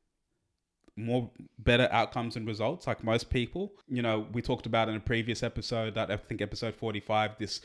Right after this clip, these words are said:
idea of the more virus is not just something that we have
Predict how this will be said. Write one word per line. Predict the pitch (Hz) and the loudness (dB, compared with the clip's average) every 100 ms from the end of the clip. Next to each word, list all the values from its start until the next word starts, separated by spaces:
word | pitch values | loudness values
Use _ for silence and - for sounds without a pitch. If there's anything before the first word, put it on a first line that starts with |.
| - - - | -14 -6 0
idea | 113 120 113 | 4 6 6
of | 107 | 4
the | |
more | 104 104 113 | 0 2 2
virus | 113 113 127 156 - - - | 4 4 4 0 -4 -8 -8
is | 104 - | -8 -6
not | 123 123 107 | -4 -4 -4
just | 113 - | -4 -2
something | 117 110 104 104 | -4 -2 -4 -2
that | 101 98 - _ _ - | -2 -2 -6 _ _ -4
we | 107 | -2
have | 95 113 110 104 101 | 2 4 6 4 -4